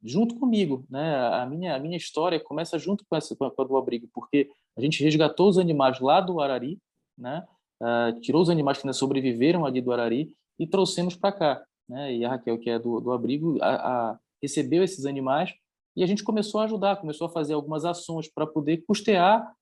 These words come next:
inclusive, a, a, a, a estadia desses animais no abrigo,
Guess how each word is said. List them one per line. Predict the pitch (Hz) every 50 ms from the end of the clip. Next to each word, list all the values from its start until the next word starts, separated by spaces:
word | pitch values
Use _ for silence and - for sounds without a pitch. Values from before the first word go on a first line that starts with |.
| _ _ _ -
inclusive, | 175 - - 196 196 165 151 165 190 208 202 214 214 202
a, | 190 185
a, | 180 170 165 165 156 147 139 135 123
a, | - - - 127 127 123 120 117 110 - _ _ _ _ _ _ _ _ _ _ _ _ _ _ _ _ _ _ -
a | 143
estadia | - - - 180 160 139 165 220 208
desses | 208 196 - - 160
animais | 170 160 151 147 143 139 131 131
no | 135
abrigo, | 127 123 117 117 110 104 98